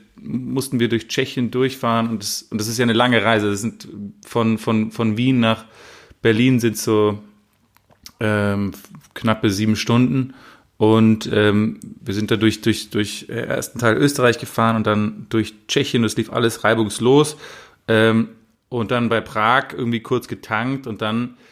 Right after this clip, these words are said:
kommen wir zur Grenze und es ist eine, eine, eine, ein Stau wie zu Nicht-E-U-Zeiten. Also es ist wirklich, äh, viel schlimmer. Es war so, äh, es waren eineinhalb Stunden Stau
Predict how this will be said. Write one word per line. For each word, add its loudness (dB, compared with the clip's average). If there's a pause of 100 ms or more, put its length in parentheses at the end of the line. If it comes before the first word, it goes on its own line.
(220)
kommen 0
wir 4
zur -2
Grenze 0
und -2
es -8
ist -10
eine, -8
eine, -6
eine, -6 (380)
ein -8
Stau 0
wie 0
zu 2
Nicht-E-U-Zeiten. -2
Also -2
es -4
ist -14
wirklich, -4 (300)
äh, -6
viel 0
schlimmer. 0
Es -10
war 2
so, 0 (180)
äh, -6
es -4
waren 2
eineinhalb 0
Stunden -4
Stau -2